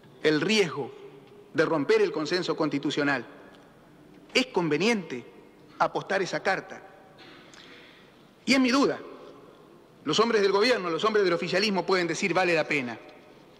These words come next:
Yo creo, sin petulancia y desde este humilde lugar en donde uno se siente en, como un granito de arena, simplemente un pequeño custodio de esa legalidad que nos costó tanto a todos conseguir,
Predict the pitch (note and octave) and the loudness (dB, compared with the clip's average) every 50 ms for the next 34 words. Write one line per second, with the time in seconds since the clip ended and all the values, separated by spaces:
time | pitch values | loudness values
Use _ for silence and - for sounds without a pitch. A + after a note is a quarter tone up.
0 | - - - - - - - - - - - - - D4 C#4+ - C4 B3+ C4 B3 | -20 -20 -20 -20 -20 -20 -20 -20 -20 -20 -12 -2 -2 -2 0 2 2 2 4 4
1 | A#3 G#3+ - - - - - - - - - - - - - - - - - A#3 | 2 2 -2 -8 -14 -16 -16 -18 -20 -20 -20 -20 -20 -20 -20 -12 -6 -2 0 2
2 | A3+ G#3+ G3 E3 - F3 E3+ - E3 G3 A3+ G#3 F#3+ F3 - - D#3+ D#3 D#3 - | 2 0 0 -2 -2 -4 0 2 2 2 4 2 0 -2 -4 -2 -2 -2 -2 -2
3 | D#3+ E3 E3+ E3+ E3 F#3+ G#3 G#3 G3 - F#3+ F3 F3+ G#3+ A#3+ A#3 A3 G3+ F#3 F#3+ | 0 0 2 2 4 2 2 0 0 0 0 2 2 2 2 2 2 2 0 2
4 | E3+ E3+ E3 F#3 G3+ G#3 G3 G3 - - - - - E3 E3 D#3+ D#3+ D#3 F#3+ A3+ | 2 4 4 4 4 2 0 -2 -8 -14 -14 -6 -2 0 0 2 2 2 2 2
5 | B3 A#3+ - - F#3 E3+ - A3 A3+ A3 G3+ - G3+ F#3+ F3 C3+ D#3+ D#3+ D3+ D3 | 2 -2 -2 -2 -4 -2 -2 -2 -2 -2 0 0 2 2 2 0 0 0 0 0
6 | C#3+ C3 - - D#3+ G#3 C4 B3+ A3+ F#3+ F#3+ A#3 A#3 - G3 F3 E3+ F3 A#3 B3 | -2 -4 -2 0 0 2 2 2 2 2 2 0 0 0 0 2 2 2 2 2
7 | A#3+ F#3+ D#3+ C#3+ - A3 G#3 - E3+ E3+ F3 G#3+ G#3+ F#3+ E3 G3 F#3 D#3+ - - | 0 0 -2 -2 -2 -2 -2 0 0 0 2 2 0 0 0 -2 -2 -2 -4 -10
8 | - - - G3 G#3+ G#3 - - - - - - - - - - - - F#3 - | -12 -2 0 2 2 2 -2 -6 -12 -20 -20 -20 -20 -20 -20 -6 -2 -2 0 2
9 | - A#3+ A#3+ A#3 A3+ G#3+ A3 A3 - - - B3 A#3+ A3 G3 F#3+ E3+ E3+ E3+ E3 | 2 2 2 2 0 0 0 -2 -4 0 2 2 2 2 2 2 2 2 2 2
10 | E3+ F#3 F3 E3 D#3 D#3 D#3 D3+ E3 F#3 F3+ F3+ F3 D#3+ C#3+ - - C#3+ - - | 0 0 0 0 0 0 0 2 2 0 0 -2 -4 -6 -4 -4 -6 -6 -2 -2
11 | G3+ F#3+ - - - - - G3 G3+ G3 F3+ - F3+ - - D3+ - G3+ G3+ F3+ | -2 -2 -2 -4 -8 -4 -2 -2 -2 -2 -4 -6 -4 -2 -4 0 2 4 4 4
12 | E3 - E3 D#3 D3+ - D#3+ D#3+ F#3+ F3+ D3+ | 2 2 0 -2 -2 0 0 2 2 0 -2